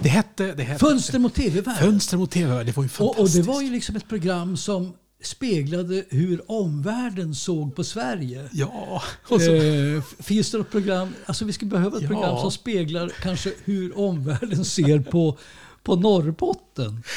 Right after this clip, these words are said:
Speaker 1: Ja, men det berättas ju, alltså när, när man nu pratar om stereotyper och människor och så här, så får vi göra det lite, lite, eller f-,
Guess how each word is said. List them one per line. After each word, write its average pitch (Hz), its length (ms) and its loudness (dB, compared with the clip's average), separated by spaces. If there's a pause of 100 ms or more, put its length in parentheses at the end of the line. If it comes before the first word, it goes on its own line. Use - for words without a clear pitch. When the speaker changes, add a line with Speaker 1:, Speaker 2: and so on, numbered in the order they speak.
Speaker 1:
Ja, 185 60 -2
men 180 100 4
det 180 80 4
berättas 170 560 -2
ju, 143 220 0 (240)
alltså 135 220 2
när, 139 200 2
när 156 80 0
man 156 120 2
nu 139 100 2
pratar 135 340 -2
om 127 100 2
stereotyper 135 580 -2
och 139 80 0
människor 151 440 -2
och 139 100 -2
så 127 100 -2
här, 120 100 -2
så 123 140 -4
får 139 120 -4
vi 135 80 0
göra 131 220 0
det 127 120 -4
lite, 127 320 -6
lite, 135 340 -6
eller 123 300 -4
f-, - 140 -14